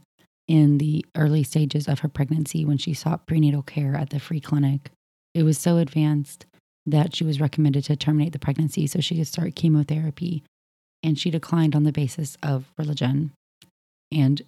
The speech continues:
during her pregnancy, she and her baby both died. She started bleeding out from her eyeballs because her blood values were so off and went into labor at a pre-viable state.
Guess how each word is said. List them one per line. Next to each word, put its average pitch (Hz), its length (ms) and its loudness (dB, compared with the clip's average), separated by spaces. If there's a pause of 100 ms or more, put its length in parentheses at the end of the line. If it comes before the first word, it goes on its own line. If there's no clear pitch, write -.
(160)
during 143 280 0
her 135 100 2
pregnancy, 143 760 -4
she 156 220 -2
and 139 100 4
her 131 100 2
baby 127 240 0
both 147 280 -8
died. - 360 -8 (400)
She - 120 -6
started 156 280 0
bleeding 160 360 4
out 156 280 4
from 156 140 2
her 139 140 2
eyeballs 135 640 2
because 156 360 -6
her 139 160 -2
blood 131 220 0
values 147 520 0
were 139 120 0
so 143 340 -2
off 139 500 -6 (440)
and 147 460 2
went 151 160 4
into 151 680 0 (120)
labor 131 320 6
at 117 80 2
a 156 40 -6
pre-viable 127 680 -8
state. 120 460 -12